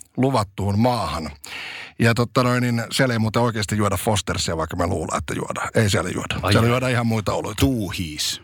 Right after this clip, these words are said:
Speaker 1: Muun muassa.
Speaker 3: on australialaisten
Speaker 1: Joo.
Speaker 3: vahvamerkki.
Speaker 1: Mutta tää geysir ei liity siihen kyllä nyt millään tavalla. <laughs> Vaan tota, te tiedätte digeriduun?
Speaker 2: Kyllä.
Speaker 3: Joo.
Speaker 2: Putkisoitin,
Speaker 1: Ja
Speaker 2: johon pärisytellään huulia.
Speaker 1: Joo,
Speaker 2: Ja sit
Speaker 1: ja,
Speaker 2: sieltä
Speaker 1: ja
Speaker 2: tulee
Speaker 1: se
Speaker 2: hieno ääni.
Speaker 1: kurkkuääntä ja muuta.
Speaker 2: Kyllä.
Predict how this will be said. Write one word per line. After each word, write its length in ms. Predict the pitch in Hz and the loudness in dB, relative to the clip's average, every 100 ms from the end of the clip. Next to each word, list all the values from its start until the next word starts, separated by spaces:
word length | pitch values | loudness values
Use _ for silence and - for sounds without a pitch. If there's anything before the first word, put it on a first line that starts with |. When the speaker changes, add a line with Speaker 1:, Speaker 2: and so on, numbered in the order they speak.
| - | 0
Speaker 1:
Muun 260 | 139 127 | 2 2
muassa. 400 | 160 139 117 117 | 0 0 0 0
Speaker 3:
on 160 | 98 80 - - - - | 0 -2 -10 -20 -14 -6
australialaisten 640 | 98 - 90 78 87 98 | -6 -6 -6 -4 -4 2
Speaker 1:
Joo. 140 | 131 117 | 2 2
Speaker 3:
vahvamerkki. 480 | 92 90 85 - 90 | 0 -4 -8 -8 -2
Speaker 1:
Mutta 260 | 160 196 240 | 0 2 2
tää 220 | 226 185 | 0 -2
geysir 400 | 175 220 165 127 | -2 -2 0 0
ei 80 | 120 | 2
liity 220 | 123 123 | 0 -2
siihen 280 | - 139 113 113 | 0 2 2 2
kyllä 160 | 117 | 0
nyt 120 | 113 | 2
millään 360 | 139 135 113 104 | 2 2 2 2
tavalla. 340 | 120 117 110 95 - _ _ _ | 2 2 0 -4 -10 _ _ _
<laughs> 500 | - - - - 131 | -10 -10 -10 -4 2
Vaan 160 | 139 131 | 2 2
tota, 320 | 127 - 131 110 - - - - | -2 0 0 -2 -12 -20 -8 -2
te 100 | 147 | 2
tiedätte 640 | 240 190 - 165 151 147 143 | 2 0 0 0 0 0 0
digeriduun? 680 | 208 180 127 117 147 214 220 - _ _ _ - | 2 2 2 2 0 0 -4 -10 _ _ _ -2
Speaker 2:
Kyllä. 280 | 123 113 101 | 2 2 0
Speaker 3:
Joo. 140 | 104 110 - - | -4 -10 -16 0
Speaker 2:
Putkisoitin, 760 | 160 147 131 123 139 117 117 | 2 2 0 0 0 0 2
Speaker 1:
Ja 20 | 107 | 2
Speaker 2:
johon 140 | 107 - | 0 0
pärisytellään 680 | 120 107 92 92 95 98 | -2 -2 -4 -2 0 2
huulia. 300 | 104 92 87 78 - - - - - - | 0 0 -2 -2 -2 -2 -4 -6 -10 -6
Speaker 1:
Joo, 320 | 180 165 156 | 0 4 4
Speaker 2:
Ja 80 | 139 | 2
sit 140 | 123 135 | 2 2
Speaker 1:
ja, 60 | |
Speaker 2:
sieltä 140 | 135 135 | 0 2
Speaker 1:
ja 60 | |
Speaker 2:
tulee 120 | 127 | 0
Speaker 1:
se 60 | 117 | 2
Speaker 2:
hieno 140 | 107 - | 0 0
ääni. 80 | |
Speaker 1:
kurkkuääntä 400 | 95 92 120 113 | 0 0 0 0
ja 80 | 117 | 2
muuta. 340 | 117 113 98 107 | 2 2 -2 -4
Speaker 2:
Kyllä. 120 | 92 | -8